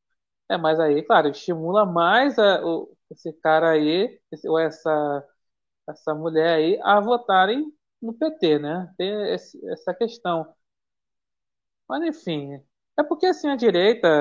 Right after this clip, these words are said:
a ver-, a grande verdade é que a direita, assim, realmente viu a não reeleição de Bolsonaro como fosse o fim, o fim do país, o fim da direita, o, é, assim, o fim de oposição à esquerda.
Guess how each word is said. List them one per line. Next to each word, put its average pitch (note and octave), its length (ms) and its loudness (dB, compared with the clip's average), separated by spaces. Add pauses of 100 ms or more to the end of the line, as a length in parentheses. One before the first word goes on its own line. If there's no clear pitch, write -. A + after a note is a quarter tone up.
(140)
a C3+ 40 -4
ver-, D#3 280 -6
a D#3 40 -6
grande G#3 240 -2
verdade F3 440 2
é - 20 -2
que C4+ 100 -6
a C4+ 40 0
direita, A#3+ 760 0 (460)
assim, D3+ 560 -6
realmente B3 480 -2
viu F#3+ 540 0
a E3 280 4
não A3 240 -2
reeleição G#3 540 0
de E3 80 -10
Bolsonaro D#3+ 480 -4
como C4 320 -6
fosse C#4 240 -6
o D4+ 120 -4
fim, C#4 440 -6 (540)
o A#3+ 120 -4
fim C#4+ 340 -4
do - 60 -14
país, D#3+ 600 -4 (560)
o F#3+ 100 -4
fim D4+ 280 -6
da B3+ 120 2
direita, E3+ 560 0 (760)
o, A#3+ 260 -8 (140)
é, - 240 -6
assim, F3 480 0 (280)
o F#3+ 100 -4
fim D4 260 -4
de C#4 100 2
oposição B3 760 4
à G#3 60 2
esquerda. F3 540 0